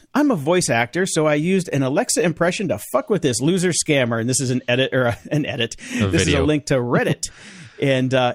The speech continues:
Speaker 1: it is hilarious. <laughs> She's good, too.
Speaker 2: Yeah, she is good, sounds pretty spot on. Uh, Eric Brown writes in and says, "Pretty nuts," and sends us a link from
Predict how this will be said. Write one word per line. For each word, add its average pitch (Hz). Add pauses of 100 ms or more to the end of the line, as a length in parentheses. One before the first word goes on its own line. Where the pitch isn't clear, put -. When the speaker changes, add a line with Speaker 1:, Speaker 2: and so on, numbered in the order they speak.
(160)
Speaker 1:
it 170
is 135
hilarious. 156 (460)
<laughs> -
She's 262
good, 180
too. 156 (360)
Speaker 2:
Yeah, 143 (100)
she -
is 107
good, 87 (280)
sounds 90
pretty 92
spot 90
on. 82 (400)
Uh, 98
Eric 107
Brown 110
writes 107
in 139
and 135
says, 85
"Pretty 92
nuts," 123
and 87
sends 90
us 82
a 95
link 92
from 87